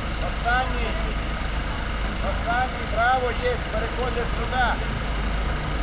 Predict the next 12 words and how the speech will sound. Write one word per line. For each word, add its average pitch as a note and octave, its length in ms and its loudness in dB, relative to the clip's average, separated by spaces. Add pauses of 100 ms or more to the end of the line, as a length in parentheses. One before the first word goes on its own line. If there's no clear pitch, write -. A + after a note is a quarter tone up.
(1400)
Будь - 140 -2
ласка, B3 320 4 (120)
Пел, C4+ 220 2 (100)
після - 320 -2 (100)
неї B3+ 200 0 (120)
Юрчук - 560 -2
Андрій. F3+ 420 0 (840)
Готова? B3+ 420 4 (840)
Оп! D#4+ 160 8 (2750)
Раз, G#3+ 220 4 (280)
швидко, G#3+ 380 0 (280)
швиденько, - 420 0